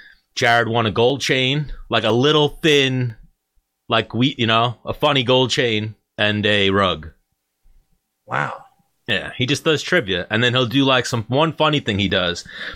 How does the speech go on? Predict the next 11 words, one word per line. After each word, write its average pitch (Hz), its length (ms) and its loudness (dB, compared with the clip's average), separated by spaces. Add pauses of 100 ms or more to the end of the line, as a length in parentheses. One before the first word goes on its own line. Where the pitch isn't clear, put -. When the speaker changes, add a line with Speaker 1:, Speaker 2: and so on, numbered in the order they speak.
Speaker 1:
is 104 160 -2
he'll 120 180 2
do, 104 240 0
like, 98 460 -2 (840)
you 131 180 2
have 135 120 0
to 139 60 -4
go 131 180 2
find 135 400 0
a 113 40 -2
candle. 123 680 -2